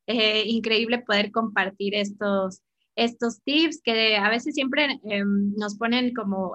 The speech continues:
en, pues, en una línea, ¿no? Entre el saber qué hacer y qué no, y tengo este miedo de,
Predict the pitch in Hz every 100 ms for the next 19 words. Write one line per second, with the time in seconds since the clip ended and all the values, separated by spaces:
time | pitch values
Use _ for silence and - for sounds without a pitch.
0 | - 196 190 190 185 _ _ - 202 202
1 | 202 214 226 226 233 233 208 214 269 -
2 | 208 202 202 196 202 208 226 202 233 226
3 | 226 - 214 208 220 240 240 220 208 214
4 | 214 - 208 208 214 208 202 196 190